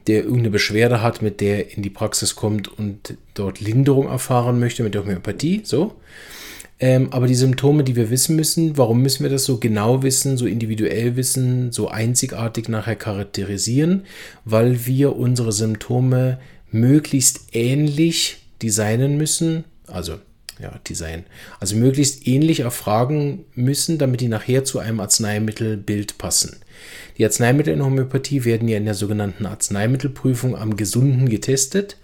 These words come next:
und der macht natürlich menschliche, individuelle Symptome. Der hat nicht Husten, sondern der hat trockenen Reizhusten nachmittags um vier Uhr. Besser, wenn er warme Getränke trinkt. Ne, das sind die Prüfungssymptome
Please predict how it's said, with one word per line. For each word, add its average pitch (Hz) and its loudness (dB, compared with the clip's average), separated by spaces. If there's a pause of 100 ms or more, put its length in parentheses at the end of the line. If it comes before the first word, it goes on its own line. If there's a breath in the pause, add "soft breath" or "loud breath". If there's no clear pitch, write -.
(420 loud breath)
und 117 -2
der 120 4
macht 131 2
natürlich 139 0
menschliche, 120 0
individuelle 110 0
Symptome. 107 -4
Der 90 -2
hat 92 -10
nicht 127 -4
Husten, 165 0 (380 loud breath)
sondern 113 0
der 110 4
hat 107 -4
trockenen 117 0
Reizhusten 107 0
nachmittags 104 -2
um 104 -4
vier 113 -2
Uhr. 120 2 (300 loud breath)
Besser, 104 0
wenn 107 0
er 98 0
warme 98 0
Getränke 107 0
trinkt. - -10
Ne, 143 -4
das 123 -4
sind 113 -4
die 117 2
Prüfungssymptome 127 0